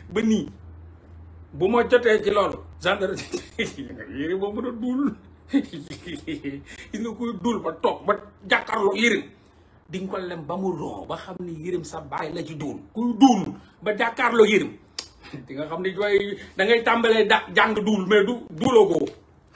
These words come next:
<laughs> Parce que alxuraan dafa tàng, dafa day duul ba ñàkk. <laughs> Booy, musuma gis ku mën a duul ni Yérim. Dafa ak sang-froid, day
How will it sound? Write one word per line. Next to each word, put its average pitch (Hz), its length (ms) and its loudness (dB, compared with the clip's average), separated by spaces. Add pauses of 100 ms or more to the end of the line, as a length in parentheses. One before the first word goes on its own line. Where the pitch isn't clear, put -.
(140)
<laughs> 160 80 -10 (1300)
Parce 156 220 -2
que 165 240 -4
alxuraan 170 640 0
dafa 170 400 -8
tàng, 202 220 2 (340)
dafa 151 160 -8 (220)
day 214 160 2 (160)
duul 247 240 8
ba 226 100 8
ñàkk. - 380 -2 (1120)
<laughs> 151 1000 0 (1200)
Booy, 190 200 4
musuma 262 440 6 (120)
gis 269 200 6
ku 233 120 -4
mën 220 180 2
a 226 80 0 (120)
duul 220 220 4
ni 196 80 0
Yérim. 185 340 2 (1200)
Dafa 233 320 2 (400)
ak - 120 0
sang-froid, 294 680 4
day 262 160 4